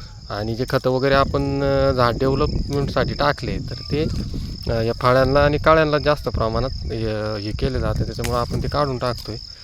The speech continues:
कटिंगनंतर आता हा दुसरा चांगल्या प्रकारचा फुटवा, अ, झाडांनी केला आहे. तर, अ, अशा पद्धतीने आपण, अ, बागेची पूर्ण, अ, हे करतोय. तर, अ, सुरुवातीपासून, अ, झाडं लावल्यापासून आपण व्हिडिओ टाकतोय,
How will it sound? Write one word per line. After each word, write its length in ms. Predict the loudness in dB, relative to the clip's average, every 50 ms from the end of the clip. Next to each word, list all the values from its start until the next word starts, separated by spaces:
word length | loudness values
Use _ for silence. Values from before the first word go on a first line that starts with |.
| -20 -20 -18 -8 -4
कटिंगनंतर 540 | -4 -2 0 0 0 0 0 -2 0 0 0
आता 260 | 2 2 2 2 2
हा 60 | 2
दुसरा 360 | 0 -2 -4 -2 -2 -2 -2 -4 -6 -14 -16 -8 -4
चांगल्या 240 | -2 -2 0 -2 -4
प्रकारचा 400 | -2 -4 -4 -2 -2 -4 -4 -4
फुटवा, 340 | -4 -4 -6 -4 -4 -4 -6 -6 -10 -16 -20 -20 -20 -20 -14
अ, 240 | -10 -6 -6 -4 -4
झाडांनी 400 | -2 -2 -2 -2 -2 -4 -6 -6
केला 300 | -4 0 0 0 2 0
आहे. 80 | -2 -4 -6 -6 -4 -4 -6 -8 -12 -14 -16 -18 -18 -16 -10 -6 -4
तर, 400 | -2 -2 0 0 0 0 0 0
अ, 40 | 0
अशा 160 | -2 -4 -6 -4 -4
पद्धतीने 360 | -4 -4 -4 -4 -4 -2 0
आपण, 320 | 0 -2 -2 -4 -6 -6 -8 -10 -14 -18 -16 -14 -10
अ, 240 | -8 -6 -6 -6 -4
बागेची 440 | -4 -4 -2 -2 -4 -6 -6 -8
पूर्ण, 320 | -8 -8 -6 -6 -4 -4 -6 -6 -8 -10 -10 -10 -10 -10 -8 -10 -10 -10 -8 -6
अ, 220 | -4 -4 -4 -4
हे 120 | -4 -6
करतोय. 420 | -4 -4 -4 -4 -4 -4 -4 -4 -4 -4 -6 -8 -10 -10 -12 -10 -6
तर, 260 | -4 -4 -2 -2 -2
अ, 40 | -2
सुरुवातीपासून, 840 | -2 -2 0 0 0 0 -2 -4 -4 -4 -4 -2 2 2 2 4 4
अ, 160 | 4 4 4
झाडं 260 | 4 4 4 4 4
लावल्यापासून 520 | 4 4 4 2 2 0 -2 -2 0 2 2
आपण 240 | 0 0 -2 -2 -2
व्हिडिओ 280 | -2 -2 -2 -4 -4
टाकतोय, 400 | -4 -4 -6 -6 -8 -10 -12 -12